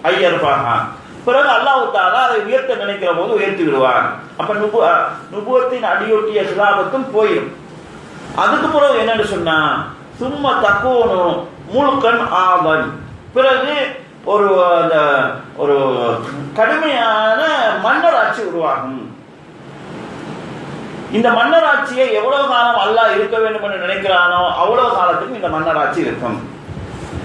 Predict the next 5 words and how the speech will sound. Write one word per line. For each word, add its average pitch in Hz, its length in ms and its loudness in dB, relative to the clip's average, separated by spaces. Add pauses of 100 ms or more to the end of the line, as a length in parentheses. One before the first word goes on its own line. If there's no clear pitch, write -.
(500)
இப்ப 190 140 -2
நபி, 226 260 4
அதாவது 202 440 4
நபி, 190 360 -2
அதாவது 180 500 2